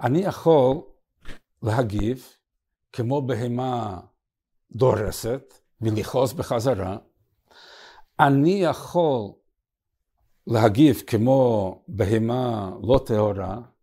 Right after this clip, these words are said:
סוס וחמור, זאת אומרת, אני לא מגיב, לא, אני לא עושה שום דבר, אני,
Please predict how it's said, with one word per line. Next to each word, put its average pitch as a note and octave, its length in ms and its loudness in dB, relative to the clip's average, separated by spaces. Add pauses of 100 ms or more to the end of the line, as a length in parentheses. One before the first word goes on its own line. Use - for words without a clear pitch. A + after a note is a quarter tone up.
סוס - 300 -6
וחמור, A#2 580 -4 (140)
זאת G#2+ 160 -12
אומרת, A2+ 220 -4
אני G#2 200 -6
לא A#2 560 0 (120)
מגיב, D3 760 0
לא, B2 520 -6 (880)
אני G#3+ 180 0
לא G#4+ 320 4
עושה G4+ 260 -4
שום F4 160 -4
דבר, D4+ 300 0 (120)
אני, E3+ 140 -4